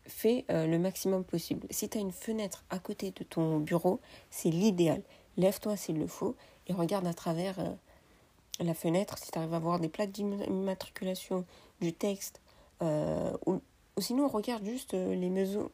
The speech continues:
aux alentours ou, euh, l'horizon, un arbre, n'importe quoi. Mais faire ça pendant au moins vingt secondes, c'est pas énorme, vingt secondes, on a tous, je pense, vingt secondes de pause à prendre toutes les trente minutes. Je pense pas que le patron va te le reprocher.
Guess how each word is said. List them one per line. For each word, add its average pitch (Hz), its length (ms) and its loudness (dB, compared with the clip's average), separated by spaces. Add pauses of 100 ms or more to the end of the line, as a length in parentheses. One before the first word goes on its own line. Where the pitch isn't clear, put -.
aux 175 200 0
alentours 180 520 -2 (520)
ou, 226 160 6
euh, 185 120 8
l'horizon, 196 520 0
un 185 140 2
arbre, 214 360 -4
n'importe 190 460 -4
quoi. 208 260 0 (460)
Mais 175 320 2 (160)
faire - 240 -4
ça 226 200 -4
pendant 156 260 -2
au - 20 0
moins 160 180 0
vingt 160 220 0
secondes, 202 460 0 (260)
c'est - 160 -8
pas 170 160 0
énorme, 190 320 0
vingt 165 160 -2
secondes, 180 360 -2
on 175 120 -2
a - 80 -4
tous, - 280 -8 (320)
je 180 60 0
pense, 170 340 -2
vingt 196 120 0
secondes 196 400 0
de 170 100 0
pause 180 460 -2
à - 80 -8
prendre 202 420 -4 (300)
toutes - 200 -4
les - 60 -16
trente - 300 -2
minutes. 180 340 2 (260)
Je - 100 -20
pense 165 160 -2
pas 190 120 -2
que 185 120 -2
le 165 280 2
patron 185 440 -4
va 165 120 -2
te - 80 -8
le - 80 -2
reprocher. 196 560 -4